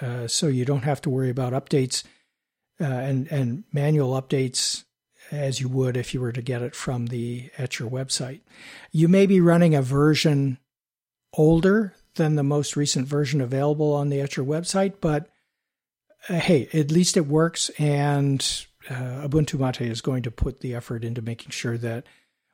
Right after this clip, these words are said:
whatever accessibility tools are available in Ubuntu Mate are going to work with the applications like Etcher as well,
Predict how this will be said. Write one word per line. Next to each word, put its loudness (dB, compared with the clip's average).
whatever 2
accessibility -2
tools -6
are -4
available -2
in -2
Ubuntu -6
Mate -6
are -8
going -6
to -6
work -8
with -8
the -4
applications -8
like -6
Etcher -6
as -8
well, -8